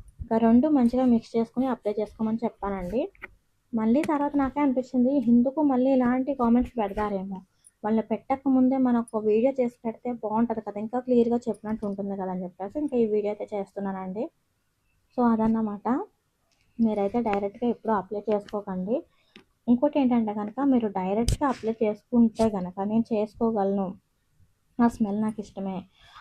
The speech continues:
అనుకున్న వాళ్ళు ఏం చేస్తారంటే, ఒక గంటలో హెడ్ బాత్ చేస్తాననగా మీరు మంచిగా అప్లై చేసుకోండి. అప్లై చేసుకుని ఒక గంట తర్వాత అయితే హెడ్ బాత్ చేసేసుకోండి, ఓకేనా? ఇలా చేయొచ్చు. లేదంటే కనుక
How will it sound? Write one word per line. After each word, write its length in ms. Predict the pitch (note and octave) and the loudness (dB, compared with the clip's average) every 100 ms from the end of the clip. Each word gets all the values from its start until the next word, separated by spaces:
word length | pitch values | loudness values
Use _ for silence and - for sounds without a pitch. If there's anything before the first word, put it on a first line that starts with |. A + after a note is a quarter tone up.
| - | -4
అనుకున్న 500 | A3+ A#3+ B3+ B3+ B3 | 4 4 6 6 6
వాళ్ళు 320 | A3+ G#3 G#3+ | 4 2 0
ఏం 340 | C#4+ A#3+ A3+ A#3+ | 2 4 4 4
చేస్తారంటే, 500 | A#3+ A3+ G#3 G3+ G#3 | 2 0 -4 -4 -2
ఒక 140 | C4+ C4 - - | -2 0 -2 -2
గంటలో 400 | G3 G3+ A3 A3+ | -6 -6 -6 -4
హెడ్ 180 | B3+ G#3 | -4 -6
బాత్ 280 | G3+ G#3+ A3 | -6 -8 -6
చేస్తాననగా 800 | F#3+ - G3+ G3+ F#3+ F#3+ G#3+ E4+ - _ _ _ - A#3+ | -12 -12 -12 -12 -12 -10 -8 -8 -12 _ _ _ -6 -2
మీరు 140 | A#3 | 2
మంచిగా 440 | A3+ A3 - E4 | 2 2 -2 -2
అప్లై 240 | D4+ A#3 A3+ | -2 -4 -4
చేసుకోండి. 500 | A3 - - G3 F#3+ F#3+ _ G#3+ | -4 -6 -6 -6 -6 -10 _ -12
అప్లై 220 | - A#3 | -4 -2
చేసుకుని 260 | A#3 - A#3 | -2 0 -2
ఒక 140 | A#3 | 0
గంట 280 | G#3 F#3+ G3 | -2 0 0
తర్వాత 340 | G3+ G3 G3 G3+ | 0 -6 -6 -6
అయితే 180 | G3 | -4
హెడ్ 200 | C#4 B3+ | -4 -6
బాత్ 160 | G3 F#3 | -8 -12
చేసేసుకోండి, 760 | - F#3 F#3 _ F#3 F3+ - | -12 -16 -16 _ -16 -16 -8
ఓకేనా? 300 | G3 G3+ C4+ G#4 _ _ _ _ _ _ _ _ _ | -6 -2 -4 -4 _ _ _ _ _ _ _ _ _
ఇలా 200 | A3+ C4+ - | 0 0 0
చేయొచ్చు. 360 | B3 G3+ G3+ - _ _ _ _ _ - _ G#3+ | -2 -2 -8 -20 _ _ _ _ _ -20 _ -2
లేదంటే 380 | A3 A#3 A#3 | 0 4 4
కనుక 400 | A3+ G#3 A3 D4+ | 4 0 -4 -4